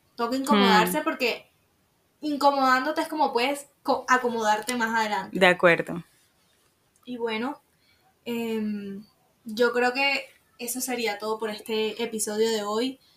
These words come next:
Speaker 1: En serio que qué lindo ha sido hablar contigo sobre este tema tan importante como lo es la amistad.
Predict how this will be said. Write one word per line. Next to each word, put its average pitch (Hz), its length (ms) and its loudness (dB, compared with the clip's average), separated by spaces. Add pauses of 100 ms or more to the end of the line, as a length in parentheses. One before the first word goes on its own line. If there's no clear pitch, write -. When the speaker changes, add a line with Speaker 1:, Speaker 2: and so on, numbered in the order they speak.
(280)
Speaker 1:
En 240 120 2
serio 233 320 4
que 254 320 -2 (100)
qué 240 160 2
lindo 240 300 -2
ha 254 80 0
sido 254 300 -2
hablar 247 280 0
contigo 240 400 -4
sobre 247 200 -4
este 220 180 -10
tema 220 260 -2
tan 233 140 -2
importante 208 640 -4
como 226 180 -2
lo 196 80 -4
es 196 100 -8
la 214 100 -2
amistad. 220 480 -2